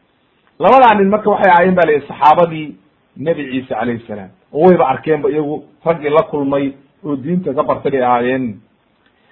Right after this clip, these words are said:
Labadan kale oo waxa weeye, labadan kalena taabiciintii bay ahaayeen.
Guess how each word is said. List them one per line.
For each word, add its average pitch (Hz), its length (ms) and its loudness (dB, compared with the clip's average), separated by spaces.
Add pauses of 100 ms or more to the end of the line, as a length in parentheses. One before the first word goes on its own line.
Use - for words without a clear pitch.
(200)
Labadan 202 520 4
kale 214 360 2 (420)
oo 185 180 4
waxa 196 240 4
weeye, 185 140 6
labadan 196 360 2
kalena 196 220 0
taabiciintii 190 680 4
bay 165 180 4
ahaayeen. 113 400 -4